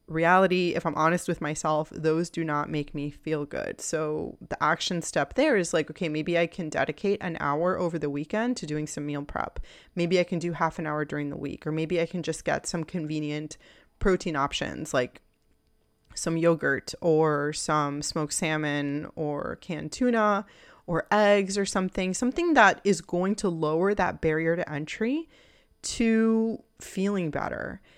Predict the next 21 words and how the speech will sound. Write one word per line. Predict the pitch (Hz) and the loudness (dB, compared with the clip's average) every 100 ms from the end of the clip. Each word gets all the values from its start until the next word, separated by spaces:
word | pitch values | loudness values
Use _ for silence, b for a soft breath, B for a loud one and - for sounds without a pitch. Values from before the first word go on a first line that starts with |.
| b b | b b
Maybe | 165 170 196 202 | 0 2 0 2
it | 196 180 | 0 0
is | 190 185 180 | 0 0 0
just | - 165 - | -4 -6 0
getting | 165 165 175 | 0 2 0
fruits | - 156 180 - | 0 0 0 0
that | 175 | -2
you | 165 165 | 0 -2
can | 185 | 0
just | 160 - | -2 -4
grab | - 151 156 | -2 0 0
and | 147 | -2
eat, | - 165 120 | -4 -4 -4
like | - 135 131 - | -2 0 0 -2
a | 151 | -2
banana | 151 151 143 135 135 | 0 0 -2 -4 -4
or | - 147 | -2 -2
an | 143 | 0
apple | 143 143 143 | -2 -2 -4
or | 139 147 | -4 -6
something. | - 143 - - 127 143 165 | -8 -8 -8 -8 -8 -10 -12